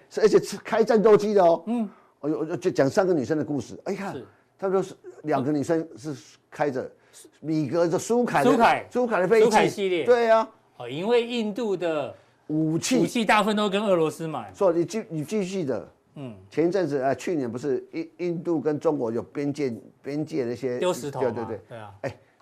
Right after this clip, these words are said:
Speaker 1: 那时候这个，嗯，俄罗斯还买，把好的武器卖给，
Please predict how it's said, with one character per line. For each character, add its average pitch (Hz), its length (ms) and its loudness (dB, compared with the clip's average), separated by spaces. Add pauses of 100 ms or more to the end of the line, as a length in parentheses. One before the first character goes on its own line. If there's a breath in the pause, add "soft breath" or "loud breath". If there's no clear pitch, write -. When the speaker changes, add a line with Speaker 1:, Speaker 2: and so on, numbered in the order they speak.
Speaker 1:
那 190 100 -6
时 190 80 -2
候 170 200 2 (640)
这 180 80 -8
个， 156 140 2 (160)
嗯， 139 140 -14 (400)
俄 185 100 0
罗 180 100 4
斯 156 140 0
还 147 80 4
买， 127 320 -4
把 110 260 0
好 110 300 -4
的 123 80 -2
武 117 100 -4
器 131 160 -6
卖 143 220 -2
给， 90 260 -12